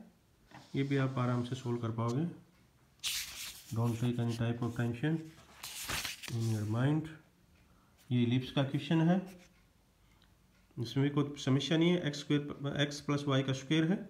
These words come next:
इसको आप simplify किए, एक्स स्क्वायर प्लस वाई स्क्वायर टू एक्स वाई हो जाएगा।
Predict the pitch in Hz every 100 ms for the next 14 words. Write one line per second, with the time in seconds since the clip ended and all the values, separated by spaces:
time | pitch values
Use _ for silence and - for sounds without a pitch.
0 | - _ _ - _ _ _ - 127 139
1 | 123 123 143 135 147 139 143 143 175 156
2 | - 147 135 139 135 - 139 135 139 139
3 | - 151 143 147 160 202